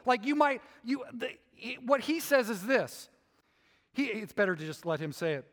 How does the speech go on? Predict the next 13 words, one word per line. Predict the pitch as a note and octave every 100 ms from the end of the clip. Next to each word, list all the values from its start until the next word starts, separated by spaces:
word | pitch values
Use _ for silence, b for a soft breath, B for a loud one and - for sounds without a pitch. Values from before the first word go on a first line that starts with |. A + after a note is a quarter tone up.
| _ _ _ _ _ _ _ b b b b
"Even | C4+ D4+ E4+ E4
within | D#4 C#4+ C4
hearts | G#3 B3+ C#4 C4+
overwhelmed | - B3 A3 G#3+ G#3+ C4 C#4+ C4+
by | C4+ B3 B3
evil, | C4 G3 C#3 F#2+ _ _ _ _ _ _ _ _ _ _ _
one | D#3 A3 C4+ C4+
small | - A#3+ B3+ A#3+
bridgehead | F3+ F#3+ A3+ F3 G#3 F#3
of | C#3
good | F3 E3+
is | C#3
retained. | C#3+ C3 C#3 A2 F2